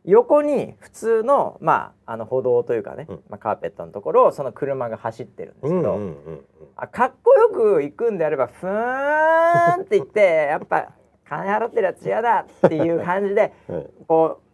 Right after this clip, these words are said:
Speaker 1: う、庶民を後でお-、置いてくような感じでね、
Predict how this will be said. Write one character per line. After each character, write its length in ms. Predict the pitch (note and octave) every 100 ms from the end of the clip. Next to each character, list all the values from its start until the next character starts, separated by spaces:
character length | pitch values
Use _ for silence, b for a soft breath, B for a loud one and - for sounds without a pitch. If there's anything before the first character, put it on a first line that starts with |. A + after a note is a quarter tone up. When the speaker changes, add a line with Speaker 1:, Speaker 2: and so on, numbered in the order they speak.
| _
Speaker 1:
う、 40 |
庶 240 | E3 - B3+
民 260 | B3 F3 C3+
を 160 | D#3
後 240 | A3 A3+ E3+
で 100 | A2+
お-、 60 | C#3 F#3+ -
置 200 | F3 C4
い 80 | -
て 120 | C#4
く 140 | C4
よ 140 | B3 G3
う 20 |
な 120 | A2+
感 280 | A2+ A2+ -
じ 40 |
で 120 | G#2+ G#2+
ね、 180 | F3